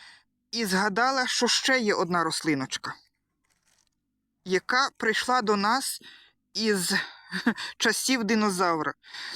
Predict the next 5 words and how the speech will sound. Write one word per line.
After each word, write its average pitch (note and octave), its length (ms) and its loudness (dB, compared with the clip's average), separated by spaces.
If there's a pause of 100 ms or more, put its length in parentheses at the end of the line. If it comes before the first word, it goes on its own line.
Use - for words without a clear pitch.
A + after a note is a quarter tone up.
(300)
Колись A#3 600 0 (1160)
вона G3+ 580 0 (340)
слугувала G3 840 2
захистом G#3+ 760 0 (840)
динозаврів, G#3 840 2